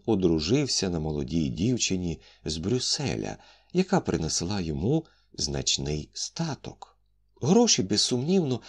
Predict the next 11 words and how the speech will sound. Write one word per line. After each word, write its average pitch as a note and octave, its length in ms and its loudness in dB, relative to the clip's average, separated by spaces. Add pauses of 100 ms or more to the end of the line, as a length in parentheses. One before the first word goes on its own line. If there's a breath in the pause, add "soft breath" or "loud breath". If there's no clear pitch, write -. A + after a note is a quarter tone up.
(340 loud breath)
стали F#3 400 2
йому C3+ 420 0
в G#2+ 80 -4
нагоді A#2+ 680 0 (140 loud breath)
у - 100 -12
кар'єрі, D#2 680 0 (160 soft breath)
оскільки D#2+ 600 0 (120 loud breath)
його D#2+ 300 0
сім'я D#2 460 0
була C#2+ 440 0 (340 loud breath)
небагатою. - 760 -4